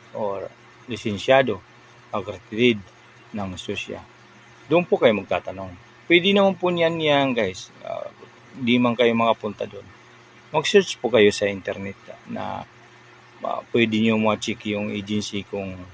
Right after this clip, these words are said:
talagang may, ano sila,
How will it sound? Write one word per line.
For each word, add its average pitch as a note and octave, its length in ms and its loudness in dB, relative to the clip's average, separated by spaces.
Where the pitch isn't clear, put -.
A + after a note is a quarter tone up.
talagang G#2 800 0
may, G#2 640 -2
ano G2+ 240 -8
sila, A2 240 0